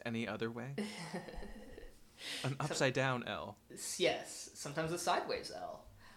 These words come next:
Speaker 2: Uh, so for my mom who's listening to this podcast, um, uh, two summers ago, um, Magnus played, uh, against Hans Niemann,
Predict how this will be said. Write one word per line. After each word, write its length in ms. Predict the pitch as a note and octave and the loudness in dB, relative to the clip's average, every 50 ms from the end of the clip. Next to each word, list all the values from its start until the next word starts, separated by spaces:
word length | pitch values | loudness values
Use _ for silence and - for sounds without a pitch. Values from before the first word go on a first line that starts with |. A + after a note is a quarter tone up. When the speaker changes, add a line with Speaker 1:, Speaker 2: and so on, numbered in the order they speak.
| - - - - | -20 -6 2 6
Speaker 2:
Uh, 220 | F#3 F3+ E3+ F3 | 8 10 10 8
so 140 | - - G3+ | 8 4 4
for 120 | G#3 C4 | 4 4
my 140 | C4+ D4 D4 | 2 4 4
mom 320 | A3+ F#3 E3+ E3 E3 E3+ | 6 8 8 8 8 6
who's 180 | E3 E3 D#3+ - | 4 2 0 0
listening 280 | D#3+ D#3 - - D#3+ D#3 | -2 -4 -2 -2 -2 -2
to 60 | D#3 D3+ | -2 -4
this 200 | - D3 C#3+ - | -4 -4 -6 -2
podcast, 720 | - C3 B2 C3 C#3 - C3 B2+ B2+ C3 C#3 - - - - - - - - - - - | -2 0 0 0 -2 -2 -2 -2 -2 -2 -2 -2 -4 -8 -10 -10 -14 -14 -14 -10 -4 0
um, 440 | E3+ D#3 C#3+ C3+ C#3 C#3 C#3 D3 C3+ - - - - - - - - - | 2 4 4 2 0 -2 -4 -6 -12 -14 -18 -20 -20 -18 -10 -8 -6 -4
uh, 300 | - - A#2+ G#2 F#2+ F#2 F#2+ - - - - - - - - - - - - - - - - | -2 -2 -2 -2 -2 -4 -4 -6 -8 -12 -20 -20 -20 -20 -20 -20 -20 -20 -20 -20 -20 -10 -6
two 240 | - - B3+ C4 C4+ | -2 0 2 2 2
summers 440 | - - F#3+ E3+ D#3+ D#3+ D#3 - | 4 4 4 4 4 2 -2 -4
ago, 400 | D#3 C#3 - G#2+ A#2 - - A3+ - - - - - - - - - - - - - | -6 -4 -4 -4 -2 -2 -2 -4 -6 -8 -18 -20 -20 -20 -20 -20 -20 -20 -20 -10 -4
um, 460 | E3 D#3 D3 C3+ C3 C3 C3 C3+ C#3 - - - F3+ E3 | -2 0 0 0 0 -2 -4 -8 -12 -12 -14 -12 -8 -2
Magnus 640 | D#3+ D#3 D#3 D#3+ E3 E3+ F#3 F#3 F3+ - - - - | 4 6 8 8 6 6 2 -2 0 -2 -4 -4 -6
played, 720 | - - - E3 D#3 D3+ D3+ D3 D3 D3 C#3+ C#3+ D3 D#3 D#3 - - - - - - - | -10 -4 2 4 4 4 4 2 0 -2 -2 -2 -2 -4 -6 -8 -16 -20 -20 -18 -10 -6
uh, 240 | C#3+ C#3 C3+ C3+ - - | -4 -2 -2 0 0 -2
against 500 | D3 C#3+ D#3 C#3+ C#3 C#3 - - - - | -2 0 0 0 0 2 0 -2 -2 -2
Hans 500 | - - E3 D#3 D3+ D#3+ E3+ E3 D#3+ D#3+ | -2 2 4 6 6 6 4 4 2 2
Niemann, 480 | D#3+ D#3 D3+ C#3+ C3 C3 C3+ C3+ C#3+ | 0 0 0 -2 -4 -4 -4 -6 -6